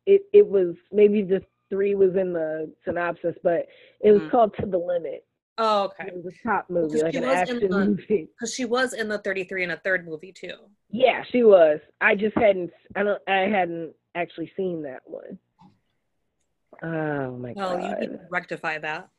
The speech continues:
Speaker 1: I do, asap. Um, so yeah, I,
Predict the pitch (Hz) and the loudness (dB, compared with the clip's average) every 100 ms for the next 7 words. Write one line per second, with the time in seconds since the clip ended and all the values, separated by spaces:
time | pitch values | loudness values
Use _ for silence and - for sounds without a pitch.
0 | _ _ _ _ - 185 185 - 147 143 | _ _ _ _ 0 2 2 2 0 0
1 | 135 135 160 160 151 147 - 170 - - | -2 -8 -8 -6 -6 -6 -8 -6 -8 -12
2 | _ _ - - _ _ _ _ _ _ | _ _ -20 -20 _ _ _ _ _ _
3 | _ _ _ - 202 196 190 180 180 190 | _ _ _ 2 4 6 4 4 0 -8
4 | _ _ _ 294 294 220 190 175 170 - | _ _ _ -2 4 4 4 2 0 0
5 | 233 254 247 240 | 4 6 6 4